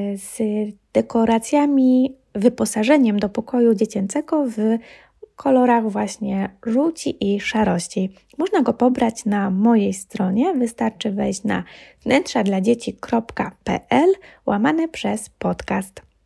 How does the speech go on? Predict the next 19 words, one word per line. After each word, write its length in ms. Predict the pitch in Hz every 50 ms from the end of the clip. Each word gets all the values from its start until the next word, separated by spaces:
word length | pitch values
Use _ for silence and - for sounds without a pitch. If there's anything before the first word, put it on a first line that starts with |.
| _ _ _ _ _ _ _ _ _ _ _ - - _ _ _ _ _ _ _ _ _ _ _ _ _ _ _
Cieszę 280 | - 330 320 - 311
się, 240 | 285 - 262 247 240
że, 520 | 220 214 226 220 214 214 214 208 208 208 - - _ -
e, 260 | - 208 196 196 196
mogłam 440 | 196 208 240 254 240 233 226 214 214
się 180 | - - 220
dzisiaj 400 | 208 - 226 220 - 214 196 196
znowu 560 | 190 190 - 226 220 208 208 190 190 196 190 190
z 240 | 180 - - - - 185 175 170 185 - _ _
tobą 380 | - 269 247 233 208 196 185 175
spotkać 580 | - - - - 320 330 - - - 349 359 - - - - - - - _
i 60 | -
mam 140 | 247 320 440 440 381
nadzieję, 400 | 311 233 190 226 220 226 233 226
że 100 | 226 220
usłyszymy 580 | - 214 202 - - 202 - - 220 208 220
się 240 | 220 - - 208 196
już 240 | 180 175 180 - -
niebawem. 600 | 277 254 208 196 196 190 190 202 196 202 226 226